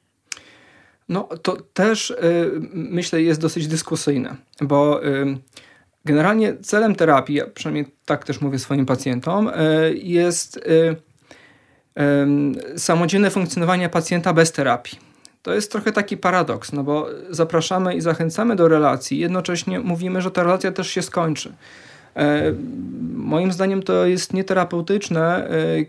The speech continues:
kiedy jakoś utrzymujemy pacjenta, no, przedłużając proces terapeutyczny, kiedy jest to już niezasadne. Znaczy, dla pacjenta terapeutyczne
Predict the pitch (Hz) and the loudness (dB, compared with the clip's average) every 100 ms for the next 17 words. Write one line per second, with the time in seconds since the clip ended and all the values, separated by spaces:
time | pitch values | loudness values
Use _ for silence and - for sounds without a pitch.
0 | _ - 165 160 160 160 160 165 160 - | _ -2 0 2 4 4 2 0 -2 -4
1 | 165 - 160 170 170 165 160 170 165 160 | -8 -4 -2 0 0 0 -2 0 -2 2
2 | 160 165 175 - - 170 165 180 170 170 | 2 2 -4 -6 -4 0 0 0 -2 -6
3 | 165 - 175 170 165 170 180 160 165 165 | -6 -2 -2 -2 -2 -4 -4 -4 0 2
4 | 170 170 160 175 165 165 160 156 135 - | 0 0 -4 -2 -2 -2 0 -2 -2 -8
5 | - - - - - - - 151 - 165 | -12 -20 -20 -20 -20 -8 -2 0 2 0
6 | 147 - - 165 160 170 165 220 214 190 | 0 -8 -10 0 2 2 0 0 -2 -2
7 | 180 170 165 196 220 196 | -2 0 -2 -2 -2 -2